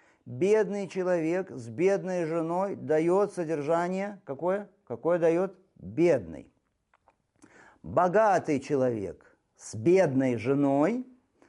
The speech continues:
дает среднее. То есть учитывается его положение и ее положение. И наоборот, если он бедный, она богатая, тоже дается что? Среднее. Вот это вот третье мнение. Какое же из этих мнений более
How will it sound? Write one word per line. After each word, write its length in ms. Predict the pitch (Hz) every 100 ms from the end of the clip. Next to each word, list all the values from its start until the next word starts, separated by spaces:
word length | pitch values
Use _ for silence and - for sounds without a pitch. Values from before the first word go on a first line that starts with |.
| _ _ -
дает 400 | 208 214 240 240
среднее. 760 | - 135 120 95 101 98 85 _ _ _ _ _ _ _ - - - - - - - - - - - -
То 60 |
есть 120 | 120
учитывается 520 | 123 156 151 151 143 135
его 220 | 135 185
положение 580 | 190 175 156 170 165 147
и 40 |
ее 140 | 117
положение. 540 | 95 87 82 82 80 101 _ _ _ _ _ _ _ _ _ _ _ _ _ _ _ _ _
И 100 | 220
наоборот, 560 | 226 160 139 95 - -
если 280 | 151 160 175
он 160 | 170
бедный, 260 | 156 170 147
она 160 | 143 151
богатая, 460 | 135 135 190 151
тоже 260 | 127 160 147
дается 460 | 127 127 143 131
что? 240 | - 131 147 _ _ _
Среднее. 520 | - 117 113 80 98
Вот 120 | 120
это 140 | 247 214
вот 180 | 180 -
третье 440 | 151 170 - 127
мнение. 400 | 95 82 64 -
Какое 360 | - 92 180 180
же 140 | 131
из 80 | 123
этих 280 | 147 147 127
мнений 460 | 135 147 135 143 156
более 480 | 113 110 117 143